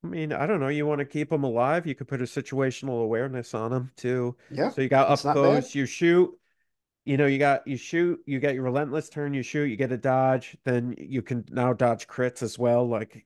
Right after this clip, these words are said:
Speaker 1: and,
Speaker 2: Yeah.
Speaker 1: like, yeah.
Speaker 2: Oh, yeah.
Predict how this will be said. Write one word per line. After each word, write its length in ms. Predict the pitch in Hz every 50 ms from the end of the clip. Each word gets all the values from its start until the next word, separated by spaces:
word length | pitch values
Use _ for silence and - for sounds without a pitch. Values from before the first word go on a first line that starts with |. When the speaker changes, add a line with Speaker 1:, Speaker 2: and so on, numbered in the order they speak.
| - -
Speaker 1:
and, 380 | - 135 127 127 131 127 117 -
Speaker 2:
Yeah. 240 | - 175 277 302 302 - _ _ _ -
Speaker 1:
like, 300 | 123 117 110 - - - -
yeah. 280 | 90 123 117 110 113 - _ _ _ _ _ _ _ _ _ _ _ _ _ _ _ _ _ _ _ _ _ -
Speaker 2:
Oh, 120 | 170 226
yeah. 180 | 220 220 226